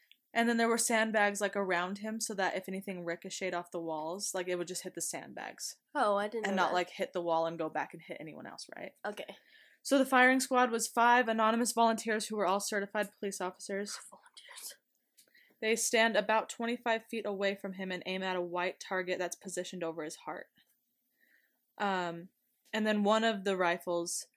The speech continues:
Speaker 1: is selected at random with a non-lethal wax bullet so that nobody knows with certainty who is the one that shot him and actually killed him.
Speaker 2: Right, I knew that.
Speaker 1: 'Cause that'd be kinda hard.
Speaker 2: No, it would, 'cause then you would feel, like, blood on your hands.
Speaker 1: Yeah. Um, it says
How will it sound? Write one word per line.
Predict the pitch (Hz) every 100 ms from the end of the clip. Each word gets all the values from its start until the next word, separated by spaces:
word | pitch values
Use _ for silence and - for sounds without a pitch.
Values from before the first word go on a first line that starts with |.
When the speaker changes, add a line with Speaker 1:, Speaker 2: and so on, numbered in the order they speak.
| _ _ _
Speaker 1:
is | 202 196
selected | 208 190 185 196
at | 175
random | 190 180 180 170 175
with | 175 180
a | 170
non-lethal | 175 170 175 180 170 - 165 160
wax | 165 185 -
bullet | 233 262 269
so | -
that | 202 190
nobody | 190 180 190 180
knows | 175 170 180
with | 180
certainty | - 156 185 196 196 -
who | 185 175 170
is | 170
the | 170
one | 165 160
that | -
shot | - 165 147 175
him | 160
and | 147
actually | 135 - -
killed | - - -
him. | - 175
Speaker 2:
Right, | 208 165 - -
I |
knew | 202 175
that. | 175
Speaker 1:
'Cause | - 294
that'd | 392
be | 359
kinda | 294 226
hard. | 185 170 156 160 - _ -
Speaker 2:
No, | 285
it | 226 208
would, | 196 185
'cause | 247 247
then | 277
you | 262
would | 233
feel, | -
like, | 220 214
blood | 202 202
on | 196
your | 190
hands. | 185 175 175 185
Speaker 1:
Yeah. | 180 151 - _ _ _ _ _ -
Um, | 202 190 185
it | 202 -
says | - 214 196 196 196 196 196 -